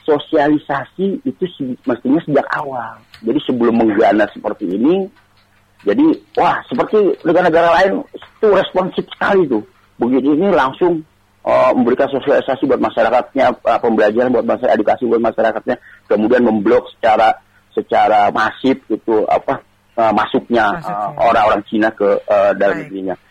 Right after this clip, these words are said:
Speaker 1: Saya rasa itu yang perlu dilakukan oleh pemerintah. Ini mohon penjelasan, apakah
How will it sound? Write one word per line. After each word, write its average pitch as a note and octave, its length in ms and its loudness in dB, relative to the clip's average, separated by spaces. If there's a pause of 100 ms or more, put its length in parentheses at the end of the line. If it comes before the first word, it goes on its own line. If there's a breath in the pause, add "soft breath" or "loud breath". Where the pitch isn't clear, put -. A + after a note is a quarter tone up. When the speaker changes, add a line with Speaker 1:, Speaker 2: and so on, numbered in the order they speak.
(100)
Speaker 1:
Saya E3+ 220 0
rasa - 80 2
itu D3 160 0
yang A#2 160 0
perlu A#2 240 0
dilakukan A2 560 -2
oleh A2 400 0 (160)
pemerintah. A2+ 560 2 (400)
Ini B3 80 -2
mohon C4+ 180 2
penjelasan, C3 380 0
apakah - 320 -2